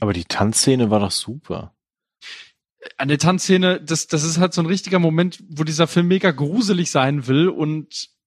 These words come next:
Speaker 2: ich denk mir so, ernsthaft, vor allem, er, er, er ma-, er macht diese Jahrmarktnummer da und fragt dann,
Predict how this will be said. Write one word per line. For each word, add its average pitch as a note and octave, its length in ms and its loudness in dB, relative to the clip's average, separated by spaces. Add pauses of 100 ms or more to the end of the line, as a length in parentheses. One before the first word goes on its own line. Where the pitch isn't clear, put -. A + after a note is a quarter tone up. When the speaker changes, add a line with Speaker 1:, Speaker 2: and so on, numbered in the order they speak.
(240)
Speaker 2:
ich D3 120 -14
denk F3 180 -8
mir D#3+ 80 -4
so, D#3 200 -4 (120)
ernsthaft, D3+ 500 -2
vor D3 200 0
allem, E3+ 240 2 (400)
er, D3 220 2
er, D3+ 220 2
er D#3 80 2
ma-, E3+ 200 2
er D#3 140 0
macht F3 240 0
diese F#3 180 -2
Jahrmarktnummer F3 640 0
da D3+ 100 0
und D#3+ 140 -4
fragt - 280 -6
dann, F3 120 -2